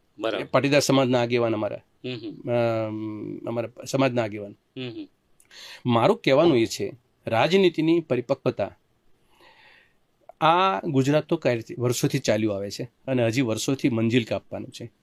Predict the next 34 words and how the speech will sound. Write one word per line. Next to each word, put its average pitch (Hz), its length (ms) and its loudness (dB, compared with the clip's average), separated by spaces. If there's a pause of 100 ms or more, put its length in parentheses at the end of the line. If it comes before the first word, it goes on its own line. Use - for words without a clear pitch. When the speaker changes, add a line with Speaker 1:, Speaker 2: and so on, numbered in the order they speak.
(180)
Speaker 1:
હમ, 127 80 -4
હમ. 110 200 -10
Speaker 2:
સર્વધર્મ 147 720 2
સમભાવ 127 480 0 (800)
અને 165 120 4
ભાઈચારો 113 600 -2 (720)
રાજકીય 135 400 2
પક્ષના 156 540 0
મેચ્યોર 151 540 2
એટલે 127 160 -4
પરિપક્વ 147 580 -2
આગેવાનોના 123 560 -2
મોઢામાંથી, 110 720 -6
ગમે 294 220 6
તે - 120 0
પક્ષનો 117 420 -4
હોય, 98 160 -10 (220)
Speaker 1:
બરાબર. 113 260 -6 (280)
Speaker 2:
બરાબર, 170 320 -2 (200)
મારે 170 220 4
સત્તા 190 440 0
મેળવી 175 460 4
છે 185 160 2
ને 185 80 2
ટકાવી 170 400 2
રાખવા 160 320 0
માટે 147 260 -2
બોલી 147 280 0
નાખવું 147 340 -2
અને 143 120 -2
પછી 135 280 -4
નાળિયેર 131 300 0
ફોડ 135 280 -2
નાખવું 139 420 -2